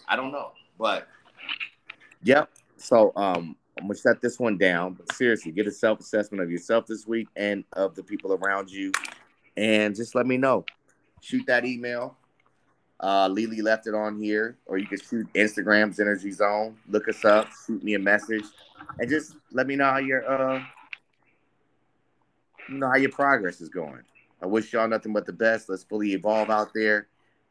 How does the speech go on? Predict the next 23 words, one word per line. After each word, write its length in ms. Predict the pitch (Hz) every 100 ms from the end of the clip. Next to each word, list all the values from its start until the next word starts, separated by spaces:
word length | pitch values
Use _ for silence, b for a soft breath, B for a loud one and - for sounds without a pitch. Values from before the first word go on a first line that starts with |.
| _ -
And 400 | 98 95 90 95
let's 160 | 95
get 160 | 104 104
to 60 | 101
that 200 | 95 90
energy 300 | 98 92 95
zone. 360 | 98 98 98
This 160 | 95 92
will 60 |
be 80 | 92
part 320 | - 95 80
one. 260 | 80 76 73 _ -
We'll 100 | 85
probably 240 | 95 85
do 100 | 85
a 40 | 82
part 300 | 82 78 -
two 180 | 85
where 140 | 73 73
Lily 260 | 73 73
can 120 | 71 71
speak 360 | - 73 67
more. 240 | 69 65